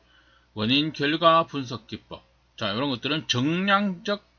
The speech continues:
평가가 되겠습니다. 그죠? 그래서 정성적 안전성 평가 기법은 체크리스트 기법이 되겠습니다. 자, 특정 고압가스 사용 시설의 기준에 대한 설명 중 옳은 것은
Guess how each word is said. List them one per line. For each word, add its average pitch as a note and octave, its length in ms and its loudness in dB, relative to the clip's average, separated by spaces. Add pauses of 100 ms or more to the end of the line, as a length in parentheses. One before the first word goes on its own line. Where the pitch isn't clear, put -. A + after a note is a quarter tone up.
(120)
평가가 A2 500 -4
되겠습니다. F2 560 -8
그죠? F#2+ 360 -8
그래서 F#2+ 360 -10
정성적 D#3+ 880 -8
안전성 G2+ 600 -10
평가 B2+ 280 -8
기법은 G#2 520 -8 (500)
체크리스트 C#3 840 -8
기법이 A#2 520 -8
되겠습니다. F2+ 540 -12 (3750)
자, G2+ 180 -2
특정 A3+ 380 -2
고압가스 E3 440 0
사용 F3 280 -2
시설의 D3 560 -2
기준에 D3+ 800 0
대한 A2+ 240 -2
설명 A#2+ 420 -4
중 F3+ 240 -4
옳은 A3 240 -4
것은 A#2 480 -6